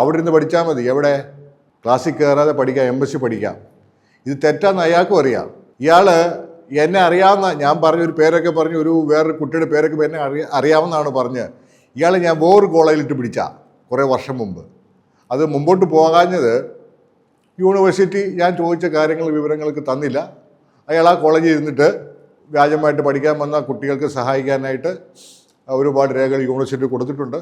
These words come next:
ഇപ്പോഴും അതുപോലെ തന്നെയാണ്. കേട്ടല്ലോ, ഇതാണ് ഇവിടെയൊക്കെ പഠിക്കുന്ന, അല്ലെങ്കിൽ അവർ വാഗ്ദാനം ചെയ്യുന്ന നേഴ്സിംഗ് പഠനത്തിൻ്റെ ക്വാളിറ്റി.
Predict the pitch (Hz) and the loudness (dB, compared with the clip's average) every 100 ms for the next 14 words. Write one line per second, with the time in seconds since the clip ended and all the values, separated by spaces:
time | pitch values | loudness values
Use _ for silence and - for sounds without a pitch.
0 | - 135 131 151 139 139 151 151 147 139 | -10 -8 0 0 2 0 0 0 0 -2
1 | 143 175 - _ _ _ _ _ _ _ | -4 -8 -16 _ _ _ _ _ _ _
2 | _ _ _ - 160 160 147 120 - - | _ _ _ -2 0 2 0 -4 -14 -20
3 | _ _ _ _ _ 117 151 135 117 123 | _ _ _ _ _ -6 0 2 2 0
4 | 139 117 143 120 107 101 107 107 120 104 | -4 -2 0 0 -2 -6 -6 -6 -6 -6
5 | 139 - - _ _ _ _ - 123 131 | -6 -8 -16 _ _ _ _ -6 -4 -2
6 | 131 123 120 139 143 117 98 - 117 131 | -2 -2 0 0 0 0 -2 -2 2 2
7 | 135 156 156 156 120 110 98 90 147 190 | 2 0 0 -2 -4 -4 -6 -4 -4 -4
8 | - _ _ _ _ _ _ 120 147 165 | -12 _ _ _ _ _ _ -4 0 0
9 | 165 147 131 110 98 113 120 - 107 104 | 0 -2 -2 -2 -6 -10 -12 -6 -4 -4
10 | 92 95 | -8 -14